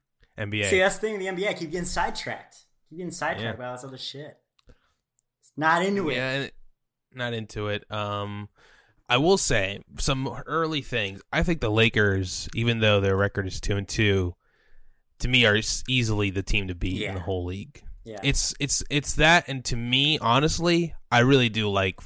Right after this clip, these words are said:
Speaker 1: what I've seen from Brooklyn so far.
Speaker 2: Yeah, I
Speaker 1: As
Speaker 2: think
Speaker 1: far as, like, the,
Speaker 2: I
Speaker 1: what
Speaker 2: think
Speaker 1: they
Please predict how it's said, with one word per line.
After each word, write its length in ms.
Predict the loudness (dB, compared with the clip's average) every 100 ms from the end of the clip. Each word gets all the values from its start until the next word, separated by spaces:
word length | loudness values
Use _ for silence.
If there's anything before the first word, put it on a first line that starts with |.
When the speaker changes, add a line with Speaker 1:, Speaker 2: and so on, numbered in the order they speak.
| -2
Speaker 1:
what 140 | 0
I've 160 | 2 0
seen 220 | -4 -4
from 220 | -6 -6
Brooklyn 420 | -2 -2 -2 -6
so 220 | -2 -2 0
far. 400 | 0 2 0 -4 _ _ _
Speaker 2:
Yeah, 340 | -4 0 0 -2
I 80 | 0
Speaker 1:
As 80 | 2
Speaker 2:
think 120 | 4
Speaker 1:
far 220 | 6 8
as, 160 | 8 6
like, 160 | 4
the, 240 | 2 -4 -2
Speaker 2:
I 40 | 0
Speaker 1:
what 180 | -2 0
Speaker 2:
think 40 |
Speaker 1:
they 120 | 0